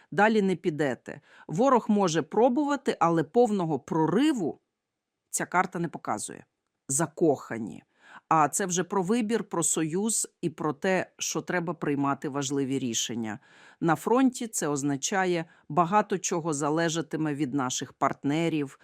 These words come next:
від координації, від взаємопідтримки. Закохані показують, що Україна отримає важливу допомогу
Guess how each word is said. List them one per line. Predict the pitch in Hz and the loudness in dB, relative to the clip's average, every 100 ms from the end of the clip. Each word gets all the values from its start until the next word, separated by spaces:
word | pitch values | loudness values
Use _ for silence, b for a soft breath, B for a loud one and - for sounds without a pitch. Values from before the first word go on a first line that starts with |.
| b - | b -6
від | 143 - | -6 -6
координації, | 165 143 139 139 131 135 160 160 - 151 151 139 b b b | -2 -2 -2 0 0 2 -2 -2 -4 -2 -4 -4 b b b
від | 160 151 | 0 0
взаємопідтримки. | 147 147 151 151 143 147 143 - 123 123 120 | 0 0 0 2 0 -2 -8 -4 -2 -2 -4
Закохані | 139 - 214 - 226 214 | -6 -2 -2 0 -2 -2
показують, | 170 147 180 180 165 151 | -4 0 2 2 -2 -2
що | 143 | -4
Україна | 123 135 185 143 | -4 -4 -2 -4
отримає | - 165 143 | -4 -4 -2
важливу | 131 143 135 | -4 -4 -4
допомогу | - 131 214 233 | -4 -4 -2 -2